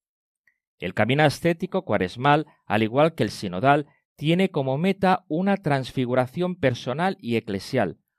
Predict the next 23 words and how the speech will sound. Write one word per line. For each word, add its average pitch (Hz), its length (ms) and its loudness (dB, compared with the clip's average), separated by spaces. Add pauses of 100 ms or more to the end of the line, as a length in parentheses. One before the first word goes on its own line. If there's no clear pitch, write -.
(140)
una 196 260 2
transformación 156 840 -2
que 110 220 -2
en 117 60 6
ambos 127 380 -4
casos 147 540 -6 (360)
halla 175 360 6
su - 180 -8
modelo 123 560 -2
en 107 180 -4
la 95 120 0
de 85 100 -6
Jesús 156 540 -8 (340)
y 139 140 2
se 135 200 2
realiza 147 520 0
mediante 104 500 -2
la 104 140 2
gracia 147 480 0
de 127 100 -2
su 113 180 -10
ministerio 135 680 -6
pascual. 90 420 -10